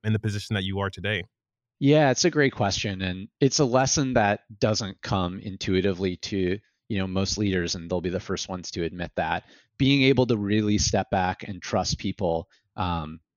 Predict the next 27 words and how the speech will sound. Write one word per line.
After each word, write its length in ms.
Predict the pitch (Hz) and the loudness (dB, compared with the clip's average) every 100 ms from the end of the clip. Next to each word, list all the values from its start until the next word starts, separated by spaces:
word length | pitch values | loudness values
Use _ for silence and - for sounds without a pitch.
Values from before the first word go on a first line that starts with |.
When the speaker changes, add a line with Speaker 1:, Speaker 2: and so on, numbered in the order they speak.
| - | -2
Speaker 2:
it 140 | 127 | -2
takes 380 | - 135 - - | 2 0 0 -4
time 500 | - 98 92 90 87 - | -4 -2 -4 -6 -8 -8
to 100 | 101 | -4
get 200 | 82 - | -6 -4
there. 280 | 71 73 - _ _ - | -4 -4 -6 _ _ -2
And 500 | 104 95 95 98 - - | 2 2 2 -2 -10 -2
honestly, 560 | 117 123 123 - 117 110 | 0 2 2 0 0 2
there's 260 | 104 98 | 2 0
no 240 | 101 98 95 | -4 -4 -2
substitute 720 | - 90 - 120 - 127 - | -2 -2 -4 -6 -2 -2 -2
for, 460 | - 101 92 90 - _ _ _ _ _ - | -4 0 0 0 -4 _ _ _ _ _ 0
I 100 | 113 | 2
would 120 | 110 | 4
say, 160 | - 104 | 4 2
being 280 | 113 107 98 | 2 0 -4
forced 440 | - 110 117 - | -2 0 2 2
to 60 | 139 | 2
do 180 | 139 | 4
it 160 | 143 - 110 | 2 2 -2
and 100 | 107 | -2
then 200 | 98 92 | -2 -2
realizing 640 | 92 95 95 95 98 95 | -2 2 0 0 -6 -8
just 300 | - 95 - | -4 -4 -2
how 140 | - 90 | -2 -2
powerful 640 | - 87 90 87 98 87 | -4 -6 -4 -4 -2 -2
the, 320 | 87 87 85 | -2 -2 -2